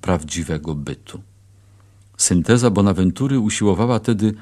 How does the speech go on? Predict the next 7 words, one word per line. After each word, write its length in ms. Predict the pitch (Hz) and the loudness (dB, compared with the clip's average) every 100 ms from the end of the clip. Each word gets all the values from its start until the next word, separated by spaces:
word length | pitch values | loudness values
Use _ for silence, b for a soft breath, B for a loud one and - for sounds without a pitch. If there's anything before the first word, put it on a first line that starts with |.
| B B - | B B 0
łączyć 560 | 147 98 87 87 78 | 2 4 2 -2 -6
dwa 240 | 78 90 95 | -2 2 2
bardzo 420 | 98 101 85 95 | 4 2 2 0
odmienne 580 | 82 80 95 90 90 85 | 0 2 2 4 2 -2
poglądy 500 | 85 76 82 76 76 | -4 -2 -2 -2 -4
na 140 | 71 | -6
świat. 520 | - - 65 - - | -6 -8 -8 -10 -20